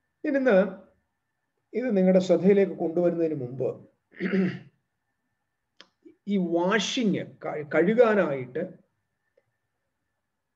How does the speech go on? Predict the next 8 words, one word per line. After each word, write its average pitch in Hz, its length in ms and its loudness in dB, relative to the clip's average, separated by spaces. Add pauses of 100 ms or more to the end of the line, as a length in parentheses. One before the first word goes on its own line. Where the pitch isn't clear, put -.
(600)
യേശു 233 400 2
ക്രിസ്തുവിന് 196 640 -2
മുമ്പ് 151 600 -4 (600)
എലീശ 185 380 -2
എന്ന് 190 340 4
പറയുന്ന 147 340 -4
ഒരു 143 160 -4
പ്രവാചകൻ 131 800 -4